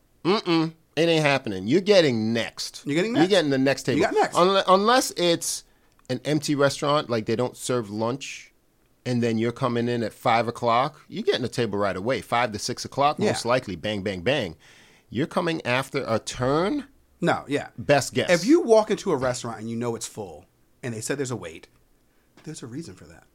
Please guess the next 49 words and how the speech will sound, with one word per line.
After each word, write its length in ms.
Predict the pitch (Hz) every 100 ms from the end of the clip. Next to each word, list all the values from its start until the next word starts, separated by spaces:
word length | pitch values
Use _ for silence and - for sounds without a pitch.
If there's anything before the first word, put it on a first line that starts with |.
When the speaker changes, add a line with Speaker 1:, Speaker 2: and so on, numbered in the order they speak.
| _
Speaker 1:
Yeah. 280 | 120 110 - -
Speaker 2:
You 140 | 139
can't 240 | - 196
make 320 | 143 135 147 -
people 260 | 131 117
get 180 | 107 95
up. 180 | - - - _ _ -
Speaker 1:
You, 220 | 156 165
nobody's 380 | 175 170 147 -
kicking 280 | 180 147
the 60 | 123
cha-, 180 | - -
the, 60 |
Speaker 2:
Yeah, 180 | 120 131
Speaker 1:
the 80 | 127
Speaker 2:
yeah, 60 | 165
Speaker 1:
chairs 220 | 147 135
Speaker 2:
yeah. 40 |
Speaker 1:
from 140 | 139 123
under 180 | 120 110
people. 140 | 117
Speaker 2:
"It's 80 | -
time 120 | 185
to 60 | 156
go, 80 | 139
you 80 | 127
gotta 160 | 123
go, 160 | 117 98
you 60 |
gotta 160 | 107 143
Speaker 1:
You 60 | 143
Speaker 2:
go." 60 |
Speaker 1:
gotta 180 | 127 120
go. 160 | 127 110
We 100 | 117
Speaker 2:
Yeah. 100 | 107
Speaker 1:
have, 120 | 110
uh, 320 | 107 101 101
Mister 280 | 107 110 107
Johnson 420 | 123 151 143 113
waiting 160 | 107 160
Speaker 2:
Yeah, 40 |
Speaker 1:
for 80 | 107
a 20 | 143
Speaker 2:
we 40 |
gotta, 120 | 156 -
Speaker 1:
table 140 | -
Speaker 2:
yeah. 60 | 104
Speaker 1:
there. 200 | 87